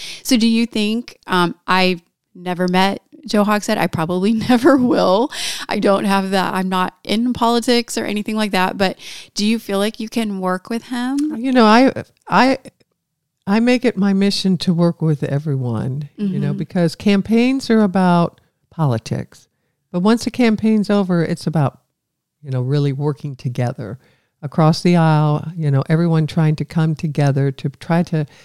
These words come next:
Speaker 2: benefit the people that we're serving. Uh, because at the end of the day, that's what it's about. It's about Hoosiers. It's about them feeling safe in their communities, about them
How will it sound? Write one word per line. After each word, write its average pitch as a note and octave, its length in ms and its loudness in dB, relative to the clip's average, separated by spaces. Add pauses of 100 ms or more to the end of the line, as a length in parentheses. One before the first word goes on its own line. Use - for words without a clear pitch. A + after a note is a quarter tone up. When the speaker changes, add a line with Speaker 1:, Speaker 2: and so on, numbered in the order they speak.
Speaker 2:
benefit E3+ 600 -2
the C#3+ 80 -8
people D#3 380 -6
that C#3 200 -2
we're C#3 80 0
serving. B2+ 600 -4 (500)
Uh, C3 140 0
because F3 340 0
at G3 120 0
the G3+ 120 4
end G#3 140 4
of G#3 80 2
the F#3 100 0
day, F3+ 300 2
that's F3 280 -2
what E3 140 0
it's C3 160 -4
about. D3+ 500 0
It's D3+ 180 -6
about E3 260 -2
Hoosiers. D#3+ 640 -2
It's C#3+ 160 -8
about D3+ 280 -2
them E3 200 0
feeling F3 340 -4
safe F3 360 -2
in E3+ 100 0
their D#3 100 0
communities, D3+ 720 -2
about C#3 260 -4
them D#3+ 240 -2